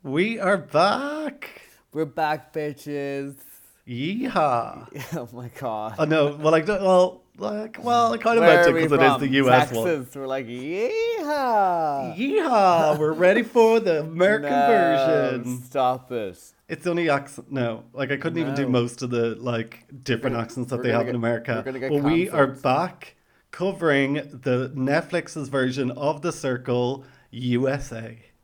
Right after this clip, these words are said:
Speaker 2: Yeah, there you go. You got it in one.
Speaker 1: Got it in one.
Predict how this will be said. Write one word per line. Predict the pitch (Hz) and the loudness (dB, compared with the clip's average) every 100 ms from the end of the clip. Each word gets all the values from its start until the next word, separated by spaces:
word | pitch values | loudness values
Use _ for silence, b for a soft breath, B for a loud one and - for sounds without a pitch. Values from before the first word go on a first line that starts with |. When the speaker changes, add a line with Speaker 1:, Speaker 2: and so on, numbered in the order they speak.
| - | -20
Speaker 2:
Yeah, | 95 98 110 - _ _ | -14 -12 -12 -16 _ _
there | 101 | -18
you | 104 110 | -16 -14
go. | 104 98 92 _ _ 98 | -14 -14 -16 _ _ -20
You | |
got | 104 101 104 | -14 -12 -12
it | 110 | -14
in | 80 117 | -16 -16
one. | 107 101 95 92 _ _ _ | -14 -14 -14 -20 _ _ _
Speaker 1:
Got | 139 151 | -2 0
it | 160 | -2
in | 156 139 131 | -6 -6 -2
one. | 135 123 117 | 0 0 -2